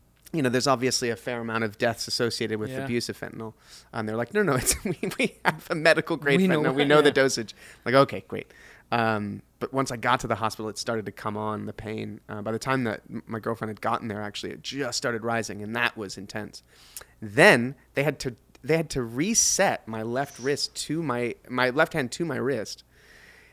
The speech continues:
Speaker 1: And in order to do that, they said, "We're gonna give you ketamine, and we're gonna give you a fair amount of ke-, ketamine that is,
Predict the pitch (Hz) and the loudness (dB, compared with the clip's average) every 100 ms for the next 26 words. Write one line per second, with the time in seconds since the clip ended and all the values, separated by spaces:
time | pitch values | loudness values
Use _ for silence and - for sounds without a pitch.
0 | _ 151 160 202 214 139 127 120 170 254 | _ 4 6 6 4 4 2 4 6 6
1 | 131 127 143 131 147 147 127 139 127 127 | 2 -2 -2 -4 -2 -2 -2 -4 -4 -4
2 | 120 - - 220 277 107 71 - _ - | -4 -8 -2 0 0 -4 -8 -18 _ -6
3 | 147 156 151 143 139 131 - 180 196 175 | -2 0 0 0 2 0 0 2 2 2
4 | 135 120 165 143 - 185 180 127 120 117 | 0 -2 -4 -4 -6 -6 -4 -4 -4 -4
5 | 113 | -6